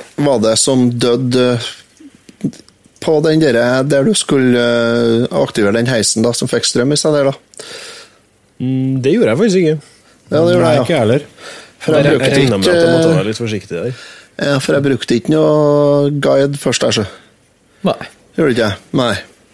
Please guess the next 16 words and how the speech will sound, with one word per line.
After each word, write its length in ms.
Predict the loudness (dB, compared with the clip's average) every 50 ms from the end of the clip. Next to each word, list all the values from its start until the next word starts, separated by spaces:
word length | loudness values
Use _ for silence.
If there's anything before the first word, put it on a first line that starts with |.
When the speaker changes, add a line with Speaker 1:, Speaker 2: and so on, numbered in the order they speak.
| _ _ _ -18 -16 -16 -14 -16 -18 -20 -20 -20 _ _ -4
Speaker 1:
Jeg, 220 | -2 -2 -2 -4 -4 -2
og 120 | 0 0 0
jeg 60 | 0 0
fikk 200 | -2 -4 -4 -4
til 160 | -2 0 0 2
det 80 | 2 2
der, 200 | 2 2 2 0 0
men 120 | 0 0 0
jeg 80 | 0
hadde 260 | 0 -2 0 0 -2 -2
ikke 160 | -2 -2 -2
den 160 | 0 0 0 0
puttyen 420 | -2 -4 -2 0 0 0 0 -2 -4 _ _ _ _ _ _ _ _ _ _ _ _ _ _ -20 _ -20 -20 -20 _ -16 -12
Speaker 2:
Nei. 100 | -6 -4
Speaker 1:
første 160 | -4 -2 0 0
gangen. 280 | 0 0 0 -2 -2